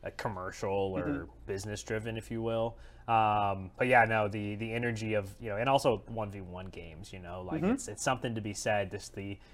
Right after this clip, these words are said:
Speaker 1: the energy behind one v one, one versus one, like, classic, like, fighters or,
Speaker 2: Yeah.
Speaker 1: you know, like, the StarCraft stuff I'm always, you know, hyping up and stuff is just, you know, definitely super great energy. Um, and yeah, the S-, the Smash events are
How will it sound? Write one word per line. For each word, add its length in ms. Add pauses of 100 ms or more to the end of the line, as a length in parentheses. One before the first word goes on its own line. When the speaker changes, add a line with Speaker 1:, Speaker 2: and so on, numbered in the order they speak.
(120)
Speaker 1:
the 100
energy 420
behind 380
one 180
v 180
one, 40
one 160
versus 380
one, 260
like, 160
classic, 380
like, 140
fighters 680
or, 100
Speaker 2:
Yeah. 120
Speaker 1:
you 60
know, 100
like, 140 (120)
the 80
StarCraft 460
stuff 200
I'm 80
always, 280 (160)
you 80
know, 160 (220)
hyping 420
up 180
and 100
stuff 380
is 140
just, 280 (520)
you 60
know, 180
definitely 360
super 340
great 220
energy. 560
Um, 600
and 140
yeah, 100
the 60
S-, 220
the 80
Smash 280
events 240
are 520